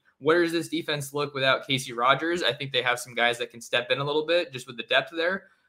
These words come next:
But Christian Gonzalez in, in the secondary, he, he has been an absolute gem for Oregon. Uh, and that was actually our next topic that I was hoping to get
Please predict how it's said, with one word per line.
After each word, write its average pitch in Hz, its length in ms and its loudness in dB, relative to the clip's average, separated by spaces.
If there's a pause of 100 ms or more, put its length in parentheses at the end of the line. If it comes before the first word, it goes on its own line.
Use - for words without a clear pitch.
(140)
But 120 280 2
Christian 151 320 -2
Gonzalez 147 520 2
in, 127 140 -8
in 117 120 -4
the 127 80 -4
secondary, 127 600 0
he, 147 340 -6
he 139 160 -4
has 135 160 0
been 123 180 -4
an 120 60 -2
absolute 123 520 0
gem 127 300 0
for 127 180 -8
Oregon. 120 520 2 (320)
Uh, 120 220 6
and 123 100 2
that 131 100 6
was 123 120 0
actually 131 280 2
our 117 120 2
next 120 260 -2
topic 120 480 0
that 117 180 4
I 110 60 4
was 113 240 2
hoping 120 240 -2
to 117 60 -2
get 117 240 -2